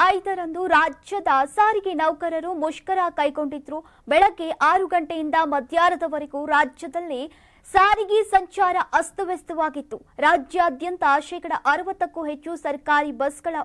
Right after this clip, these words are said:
ಓಡಾಟ ಸ್ಥಗಿತಗೊಂಡಿತ್ತು. ಕೆ ಎಸ್ ಆರ್ ಟಿ ಸಿ, ಬಿ ಎಂ ಟಿ ಸಿ, ಎನ್ ಡಬ್ಲ್ಯೂ ಕೆ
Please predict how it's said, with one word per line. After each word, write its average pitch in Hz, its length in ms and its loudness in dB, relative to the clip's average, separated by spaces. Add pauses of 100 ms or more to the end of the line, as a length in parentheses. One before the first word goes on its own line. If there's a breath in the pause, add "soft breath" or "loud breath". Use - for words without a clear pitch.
(140)
ಓಡಾಟ 370 300 2 (240)
ಸ್ಥಗಿತಗೊಂಡಿತ್ತು. 277 840 -8 (460 soft breath)
ಕೆ 403 180 4
ಎಸ್ 494 220 2
ಆರ್ 440 120 0
ಟಿ 403 180 0
ಸಿ, 403 120 0 (120)
ಬಿ 339 100 -2 (100)
ಎಂ 359 160 -6
ಟಿ 339 80 -6 (100)
ಸಿ, 359 120 -4 (420 soft breath)
ಎನ್ 453 160 -2
ಡಬ್ಲ್ಯೂ 415 340 0
ಕೆ 370 80 2